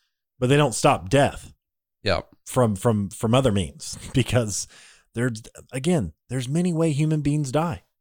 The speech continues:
Speaker 1: I could die right now from something, I don't know, an electrical shock, uh, 'cause they haven't outlawed that yet. And, um,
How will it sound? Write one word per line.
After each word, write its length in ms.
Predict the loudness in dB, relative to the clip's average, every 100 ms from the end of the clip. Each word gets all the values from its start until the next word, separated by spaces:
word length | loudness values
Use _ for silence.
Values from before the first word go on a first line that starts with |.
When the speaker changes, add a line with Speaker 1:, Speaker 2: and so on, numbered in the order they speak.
| _ _ _ _
Speaker 1:
I 160 | -2 -2
could 200 | 0 2
die 240 | 4 6
right 260 | 6 4 4
now 280 | 2 2 0
from 240 | 0 0
something, 420 | 2 0 0 -2
I 100 | 0
don't 120 | 0
know, 480 | 0 0 -2 -4 -2
an 140 | 0 2
electrical 480 | 2 0 -4 -4
shock, 440 | 0 4 4 2 -10 _ _ _ _ _ -8
uh, 120 | -4
'cause 160 | 0 2
they 80 | 4
haven't 200 | 4 2
outlawed 420 | 2 4 4 4
that 260 | 2 2 -4
yet. 360 | -8 -8 -10 -18 _ _ -8
And, 380 | -4 -4 -2
um, 500 | -2 0 -2 -2 -6